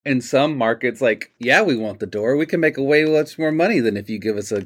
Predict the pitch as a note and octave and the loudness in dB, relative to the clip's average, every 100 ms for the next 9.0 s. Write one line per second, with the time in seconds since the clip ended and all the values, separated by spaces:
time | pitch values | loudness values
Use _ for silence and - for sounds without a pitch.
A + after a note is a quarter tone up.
0 | - A#2 G2+ A2+ G2+ F#2+ D#3+ F3 C3+ _ | -8 -10 -4 -2 -2 -4 -4 -4 -6 _
1 | _ - - - - B2+ G#2+ - B2 B2 | _ -20 -20 -14 2 2 2 0 -4 0
2 | C#3+ C3 - A#2 C3+ C#3 D3 A#2+ - C#3+ | 0 0 -4 0 0 0 0 0 0 0
3 | C3+ C3 A2 - - - C#3 C#3 B2 A#2+ | 2 2 0 -6 -20 -6 2 4 4 2
4 | C3 B2+ G#2+ G2 A#2 C3 B2 A2+ B2 C#3 | 0 -4 -4 2 4 4 4 0 -2 -4
5 | A#2+ G#2 G2+ A#2+ A#2+ A#2 A#2 A2+ A2 A2 | -4 -6 -2 0 2 4 2 0 -6 -2
6 | A2 C3+ B2+ G#2 G#2+ A2+ F2+ A#2 G#2 C3 | 0 2 0 -2 -2 0 0 0 -2 -2
7 | C#3 A2+ G2+ - G#2+ A2 A#2 G#2 A2 A2+ | -2 0 0 0 0 4 4 2 0 -2
8 | B2+ B2 G2+ A2 G#2 D2+ G2+ C3 - - | -2 -2 -2 0 2 0 -2 -2 -4 -20